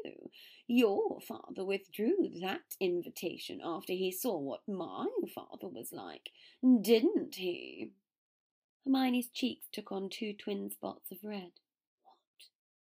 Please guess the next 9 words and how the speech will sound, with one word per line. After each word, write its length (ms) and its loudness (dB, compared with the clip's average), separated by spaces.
What? 480 -4
No, 120 0
Draco, 540 -12
that's 280 -6
not. 200 -6
If 180 2
you 100 6
must 320 0
know, 300 -4